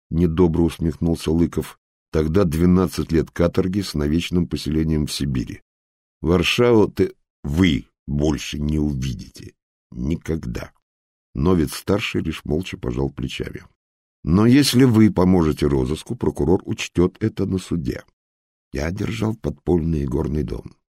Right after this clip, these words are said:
давал людям немножко развлечься и имел с этого скромный доход. Вот за это и отвечу. А про дела убийц спрашивайте у них самих. Да еще у Гришки, которого вы же и застрелили».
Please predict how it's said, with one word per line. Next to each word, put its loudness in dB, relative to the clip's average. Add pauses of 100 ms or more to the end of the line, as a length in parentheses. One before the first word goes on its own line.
(500)
давал 0
людям -2
немножко -4
развлечься -6 (500)
и 2
имел 0
с -10
этого -6
скромный -2
доход. -8 (480)
Вот 0
за 0
это -2
и -2
отвечу. -8 (260)
А -2
про 2
дела 4
убийц -2
спрашивайте -4
у -4
них -6
самих. -6 (600)
Да 4
еще 4
у 6
Гришки, 2
которого 0
вы 0
же -4
и -6
застрелили». -4